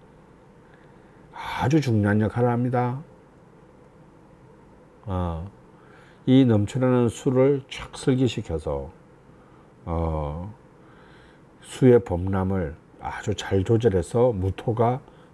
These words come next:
물에 안 잠기도록 하는 일종의 홍수 조절의 역할을 하고 있다. 그것도 자수 때문이다. 만약 자수가 아니었으면, 인신충이 되면, 인신충이 깨끗하게 됐으면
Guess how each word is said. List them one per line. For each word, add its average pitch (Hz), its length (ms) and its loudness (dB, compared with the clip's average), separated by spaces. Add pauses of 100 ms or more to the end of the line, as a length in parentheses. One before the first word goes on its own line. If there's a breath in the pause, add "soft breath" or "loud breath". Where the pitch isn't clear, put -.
(100)
물에 110 260 6
안 95 320 -6
잠기도록 107 680 -2
하는 98 260 -6 (580 soft breath)
일종의 113 300 0
홍수 127 540 -2
조절의 104 680 0
역할을 82 340 -6
하고 80 200 -8
있다. - 160 -18 (840 loud breath)
그것도 226 680 8
자수 127 340 -6
때문이다. 85 600 -4 (1120 soft breath)
만약 165 240 6
자수가 180 440 4
아니었으면, 120 600 0
인신충이 175 640 0
되면, 95 600 0 (680 soft breath)
인신충이 175 480 2
깨끗하게 143 440 4
됐으면 92 760 0